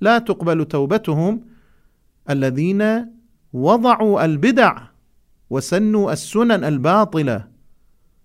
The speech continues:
وكل من أضلوا من خلال هذه السنة وهذا الابتداع، هؤلاء أيضًا لن تقبل توبتهم،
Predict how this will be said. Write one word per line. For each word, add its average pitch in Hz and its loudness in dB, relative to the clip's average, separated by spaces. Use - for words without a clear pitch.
وكل 247 0
من 254 0
أضلوا 240 2
من 175 -2
خلال 175 -2
هذه 147 -4
السنة 151 -6
وهذا 143 -4
الابتداع، 127 -6
هؤلاء 117 -8
أيضًا 151 -4
لن 156 -2
تقبل 131 -6
توبتهم، 113 -10